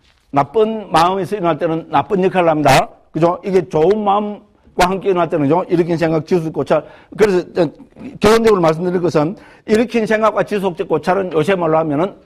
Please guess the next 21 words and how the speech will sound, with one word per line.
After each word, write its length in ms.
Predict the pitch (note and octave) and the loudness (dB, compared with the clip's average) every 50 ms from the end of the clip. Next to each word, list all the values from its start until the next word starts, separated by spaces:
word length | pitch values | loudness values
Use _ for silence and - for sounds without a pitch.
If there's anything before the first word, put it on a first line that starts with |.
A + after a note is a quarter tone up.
| _ - | _ -2
언어적 500 | G#3+ F#3 F#3+ G#3 A#3 G3+ G#3+ F#3+ C#3+ - | 0 2 2 2 2 2 2 0 -2 -4
사유입니다. 560 | - - - D3 D3 D3 D3 C#3+ B2+ G#2+ F#2 - - | -4 -2 0 0 2 0 0 0 -2 -2 -4 -6 -4
됐죠? 520 | - E3 - - B2+ A#2 C3+ F3+ G3 - - - _ _ _ _ _ _ - | -2 -2 -2 0 0 0 0 -2 -4 -6 -14 -20 _ _ _ _ _ _ -2
언어적 400 | - E3 F#3+ G#3+ G3+ F#3 D3+ - | 0 2 2 2 2 0 -2 -2
사유입니다. 600 | - B2+ B2+ B2+ C3 C3 B2 G2+ G2+ C3+ E3+ F#3+ - - - _ _ _ - - - - - - _ _ _ _ _ _ _ _ _ _ - - | 0 0 0 0 0 0 0 0 0 0 -2 -2 -6 -12 -20 _ _ _ -20 -20 -20 -20 -20 -20 _ _ _ _ _ _ _ _ _ _ -4 0
우리, 420 | C#3 D#3 F3+ F3+ E3+ - - - - - - - _ _ _ _ _ | 2 4 4 4 4 2 -2 -10 -20 -20 -20 -20 _ _ _ _ _
그, 100 | - E3 D3 D3+ | 0 2 2 4
우리 220 | D3 D#3 E3 E3 | 4 2 2 2
정신현상 580 | - - D3 D#3 D3+ G3 F#3 F3 E3 E3 E3+ E3+ | 2 2 2 2 2 2 2 2 2 0 0 0
중에 240 | E3 F3 E3 D3+ - | 0 0 0 0 0
가장 380 | - E3 F3 G#3 G3 F3+ D#3 | -2 -2 -2 -2 -2 -4 -4
큰 460 | - - - G3 G3 F#3+ G3 G3 G3 | -6 -6 -4 -2 -2 -2 0 -2 0
것 180 | F3 F#3+ F#3+ - | 0 0 0 0
중에 140 | - F#3 F3+ | 0 0 0
하나가 400 | D3+ D3 D#3+ F3 E3+ E3 D3+ - - - - - | 2 2 2 2 2 2 0 -2 -8 -20 -8 -2
우리는 280 | E3 D#3+ E3+ F#3 F3+ F3 - | 0 2 2 2 2 2 2
언어적 360 | - G3 F#3 A3 A#3+ G#3+ G3+ - | 2 2 2 2 2 0 -2 0
사유를 320 | - F3 F3+ G3+ G3 E3 | 0 0 0 2 0 0
한다는 240 | F3 F3 F3 E3 D#3+ | 0 0 0 0 0
거잖아요. 360 | D3 C3+ C3 B2+ A#2+ G#2+ A2+ | 0 0 0 0 -2 -4 -2
그렇죠? 500 | - G3 G#3 F3 E3 E3 E3+ G3+ A#3 - | 0 0 0 2 2 2 2 2 0 -4